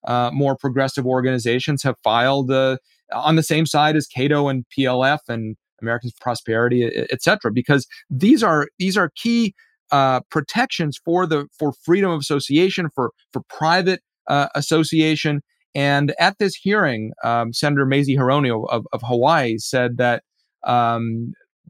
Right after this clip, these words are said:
that N double A C P versus Alabama somehow, uh, you know, ain't much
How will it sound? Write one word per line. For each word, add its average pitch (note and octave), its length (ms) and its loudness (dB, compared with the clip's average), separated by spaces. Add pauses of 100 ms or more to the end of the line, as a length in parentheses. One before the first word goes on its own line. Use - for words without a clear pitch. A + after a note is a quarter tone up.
that - 360 -6
N E3+ 100 0
double E3+ 180 2
A D#3+ 80 0
C D3+ 160 -4
P E3 180 -2
versus C#3+ 240 -4
Alabama C3+ 560 0
somehow, C3 500 0 (460)
uh, A2+ 560 0 (160)
you - 100 -6
know, A2 160 -4
ain't G3+ 220 2
much E3+ 520 2